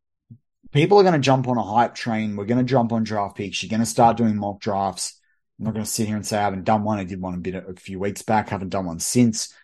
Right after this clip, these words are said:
um, just to sort of see where people were ranking. I'm starting to get into my draft evaluations now that we're winding down the college season. But you've always gotta be prepared that there's guys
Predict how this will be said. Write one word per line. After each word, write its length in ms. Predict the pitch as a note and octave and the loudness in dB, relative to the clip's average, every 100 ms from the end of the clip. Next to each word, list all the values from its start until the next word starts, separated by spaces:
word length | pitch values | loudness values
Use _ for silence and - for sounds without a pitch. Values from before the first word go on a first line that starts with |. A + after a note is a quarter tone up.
| _ | _
um, 220 | F2+ F#2 F2+ | -8 -8 -6
just 180 | F#2 | -6
to 60 | G#2+ | -6
sort 180 | - F#2+ | -4 -4
of 60 | |
see 160 | - G2 | -4 -4
where 100 | F#2 | -4
people 280 | G2+ F2+ F2 | -4 -6 -6
were 100 | F2 | -4
ranking. 580 | F#2 A2+ G#2 G#2+ G#2+ - _ - | 2 4 6 4 2 -2 _ -6
I'm 140 | G#2+ | -4
starting 420 | - A2+ A2 A2 | 0 4 4 4
to 60 | A2 | 0
get 180 | A2 G#2+ | 0 -2
into 160 | G#2+ | -2
my 260 | G2 G#2+ A2+ | 0 2 2
draft 400 | G#2 A2 G#2 G#2 | 2 2 0 0
evaluations 800 | G2+ G2+ G2+ G2 F#2+ G#2 G2+ F#2+ | -4 -4 -4 -6 -6 -4 -6 -4
now 180 | F#2+ F#2+ | -4 -4
that 100 | F#2 | -4
we're 120 | G2 | -6
winding 380 | F2+ G2 G2 G2 | -2 -2 -2 -4
down 400 | F#2+ F#2 F#2+ F2+ - _ | -2 0 -2 -4 -20 _
the 80 | - | -10
college 380 | - A#2+ A#2 - | 4 6 6 4
season. 380 | F2+ E2 - - _ _ _ - | -2 -4 -12 -16 _ _ _ 6
But 260 | A#2 A#2+ - _ _ _ _ _ _ - | 6 6 0 _ _ _ _ _ _ 4
you've 160 | A#2+ | 8
always 180 | D3+ E3 | 8 8
gotta 140 | E3+ | 6
be 80 | D#3+ | 6
prepared 420 | C3+ C3+ C3 B2+ | 2 4 6 6
that 80 | A2 | 4
there's 220 | G#2+ A2 | 0 -2
guys 440 | - B2 C3 C3+ | 4 8 8 6